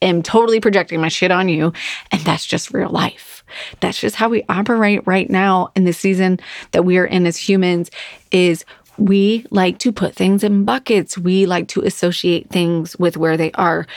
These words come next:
So make sure that you are showing up in your authentic self and communicating what you want to communicate with your style. And let's make thirty percent more income. Okay, let's talk about the why behind this.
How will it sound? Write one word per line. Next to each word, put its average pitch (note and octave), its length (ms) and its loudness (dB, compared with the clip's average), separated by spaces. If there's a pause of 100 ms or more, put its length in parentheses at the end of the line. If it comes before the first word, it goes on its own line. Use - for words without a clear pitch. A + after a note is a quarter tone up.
(140)
So F#3 280 0
make F3+ 420 0
sure F3+ 460 -2 (260)
that G3 100 2
you F#3 200 4
are F3+ 60 0
showing F3+ 340 0
up E3 220 0
in F3 120 2
your E3 180 0
authentic G3 720 0
self D#3+ 300 0
and D#3+ 120 0
communicating F3 560 2
what D#3+ 280 -4
you G#3 200 4
want F#3 320 -2
to F3 280 0
communicate E3+ 1120 0 (600)
with E3+ 340 0
your D#3+ 260 0
style. - 640 -4 (1040)
And F3+ 400 0
let's - 200 0
make G3 160 0
thirty F3+ 180 2
percent F3 260 -2
more F3 120 0
income. G3 480 -2 (1160)
Okay, G3+ 360 0
let's G#3 120 0
talk D4 120 2
about F4 180 2
the F4 100 2
why D#3 540 -2 (180)
behind D#3+ 400 -2
this. - 440 -10